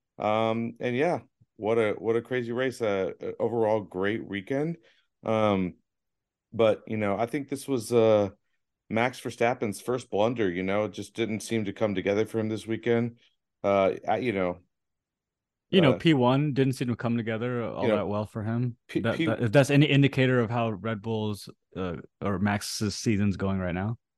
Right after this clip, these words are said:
Speaker 1: Listen, I mean, I, he had P one in practice, he had P one in the sprint shootout, P one in the sprint, P one in quali,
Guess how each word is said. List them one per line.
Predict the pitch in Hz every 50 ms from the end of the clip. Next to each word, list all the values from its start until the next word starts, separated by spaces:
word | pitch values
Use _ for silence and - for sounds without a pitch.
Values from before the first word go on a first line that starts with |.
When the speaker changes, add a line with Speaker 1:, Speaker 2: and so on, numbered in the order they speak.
| _
Speaker 1:
Listen, | - 156 - 135 113 98 87 -
I | 110 117
mean, | 117 113 113 110 - - _ _ _ - -
I, | 135 147 - - -
he | 160 160
had | 175 175 170
P | - 151 156 143
one | 127 123 120 117
in | 113 101
practice, | - 113 107 107 104 - - 110 107 101 -
he | - 131
had | 120 113 117
P | - 127 120
one | 113 104 104 104 104 104
in | 101 98
the | 95 90
sprint | - - - 104 95 95
shootout, | - - 101 95 95 95 92 90 -
P | - - 127
one | 117 107 107 104 101
in | 95
the | 90 85
sprint, | - - - 104 101 101 98 95 - _ _ _ _ _ _ _ _ _
P | - - 147
one | 131 123 117 110 101
in | 98
quali, | - 101 101 98 95 92 95 95 92 92 90